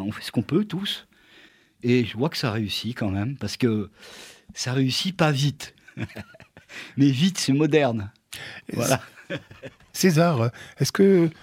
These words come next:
Speaker 2: justement, autour de toi et de vous, de votre compagnie, vous avez sondé un peu, euh, euh, cette envie ou, euh, peut-être, euh,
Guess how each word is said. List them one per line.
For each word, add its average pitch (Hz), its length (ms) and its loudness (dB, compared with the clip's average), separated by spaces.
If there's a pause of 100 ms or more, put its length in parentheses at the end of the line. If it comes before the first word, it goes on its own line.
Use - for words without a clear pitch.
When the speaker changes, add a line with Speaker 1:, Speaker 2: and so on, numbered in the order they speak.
Speaker 2:
justement, 143 460 2
autour 135 240 0
de 131 80 0
toi 143 460 2
et 110 220 2
de 110 180 -4 (160)
vous, 123 440 -2
de 120 120 2
votre 127 280 -2
compagnie, 139 540 0
vous 139 200 -2
avez 117 180 0
sondé 127 420 0
un 117 140 0
peu, 135 400 -2 (460)
euh, 123 280 -8 (400)
euh, 113 80 -8 (880)
cette - 280 -8
envie 131 420 -2
ou, 127 220 -2 (340)
euh, 120 120 -6
peut-être, - 500 -6
euh, 127 260 -2